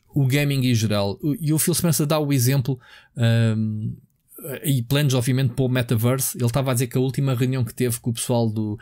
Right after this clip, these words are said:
com, com o seu grupo de trabalho do Elder Scrolls Online foi no próprio jogo. Portanto, eles fizeram uma reunião dentro do jogo para dar o exemplo de como o metaverse poderá criar uma nova forma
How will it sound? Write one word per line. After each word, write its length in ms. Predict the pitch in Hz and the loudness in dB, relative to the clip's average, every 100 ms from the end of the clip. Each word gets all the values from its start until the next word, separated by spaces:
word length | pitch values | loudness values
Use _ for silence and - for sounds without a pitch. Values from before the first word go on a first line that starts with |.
| - - | -14 -14
com, 260 | - 110 107 | 0 2 2
com 280 | - 113 104 | 0 0 2
o 80 | 104 | 0
seu 600 | - 117 110 104 104 117 123 | 2 2 2 0 -4 -8 0
grupo 320 | 113 139 117 | 2 2 0
de 40 | |
trabalho 360 | - 117 123 120 | -2 0 2 2
do 200 | 117 117 | 2 2
Elder 180 | 117 117 | 2 0
Scrolls 360 | - 117 110 | 0 0 0
Online 340 | 110 107 110 110 | 0 0 -2 -2
foi 240 | - 143 | 0 2
no 100 | 135 | 2
próprio 340 | 123 123 123 | 2 -2 0
jogo. 300 | 110 120 123 - | 2 2 0 -6
Portanto, 220 | - 107 120 | -4 -2 0
eles 120 | 110 | -2
fizeram 320 | 123 131 127 | 0 0 2
uma 160 | 127 120 | 0 0
reunião 340 | 131 127 131 | 0 0 0
dentro 320 | 131 151 123 | 0 0 0
do 120 | 117 | 0
jogo 360 | 113 120 139 143 - - - - | 0 0 0 -4 -14 -20 -18 -2
para 100 | 113 | 2
dar 140 | 127 | 2
o 40 | 127 | 2
exemplo 440 | 113 127 117 113 - | 2 2 0 -2 -4
de 140 | 117 - | -10 -4
como 200 | 143 143 | 0 2
o 40 | |
metaverse 720 | 135 120 127 117 123 117 - - | 2 2 2 2 2 0 -4 -8
poderá 280 | - 117 120 | -2 0 0
criar 500 | - 113 113 113 110 - - - | 0 2 2 2 0 -6 -16 -14
uma 280 | 147 110 110 | -4 2 4
nova 320 | 113 117 120 | 4 4 2
forma 680 | 113 - - 123 123 110 110 | 0 0 2 2 4 2 0